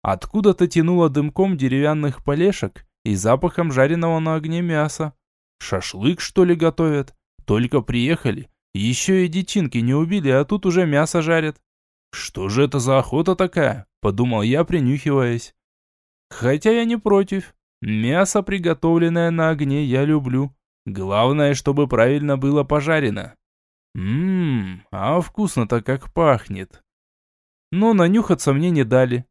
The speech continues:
На опушку вывалила толпа на лошадях. Зелёная травка враз оказалась вся взрыта копытами, запах мяса пропал, а вместо него в воздухе появилась уже надоевшая амбре лошадей и навоза.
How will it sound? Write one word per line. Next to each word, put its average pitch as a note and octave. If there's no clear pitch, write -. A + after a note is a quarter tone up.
На A2
опушку A2+
вывалила D#3+
толпа B2
на C3+
лошадях. A2+
Зелёная B2+
травка D3+
враз D#3+
оказалась B2+
вся -
взрыта B2
копытами, D#3+
запах C3+
мяса D3+
пропал, F#3+
а A2+
вместо F#3
него G3
в F3
воздухе E3+
появилась D3+
уже E3
надоевшая D#3+
амбре B2
лошадей B2+
и C3+
навоза. A2